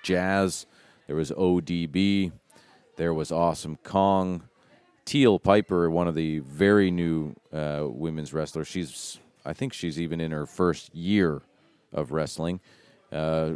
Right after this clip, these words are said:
that's, uh, Rowdy Roddy Piper's daughter. Uh, Yuka Sakazaki. There was, uh, Allie, Brandy Rhodes, and, uh, a s-,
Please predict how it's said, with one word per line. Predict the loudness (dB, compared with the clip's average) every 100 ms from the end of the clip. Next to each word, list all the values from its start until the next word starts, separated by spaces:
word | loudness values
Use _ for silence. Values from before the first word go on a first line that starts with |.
| -6
that's, | -6 -6 -4
uh, | -4 0
Rowdy | 0 2 0
Roddy | 0 -2
Piper's | -2 -2 -2 -6 -12 -16 -2
daughter. | 4 6 4 -2 _ _ -20 -20 _ -20 -20 -20 -12 -4
Uh, | -2 2
Yuka | 2 2 0
Sakazaki. | 2 0 0 4 4 4 2 0 0 -6 -6
There | -4
was, | -4 -6 -14 _ _ _ _ _ -10
uh, | -8 -6 -10 -14 _ _ _ _ _ _ _ _ _ -4
Allie, | 2 4 4 2 0 -6 -20 _ -12
Brandy | 0 2 2 0
Rhodes, | 2 2 2 0 -6 -18 -20 _ _ _ _ _ _
and, | -8 -8 -4
uh, | -4 -4
a | -6
s-, | -8 -14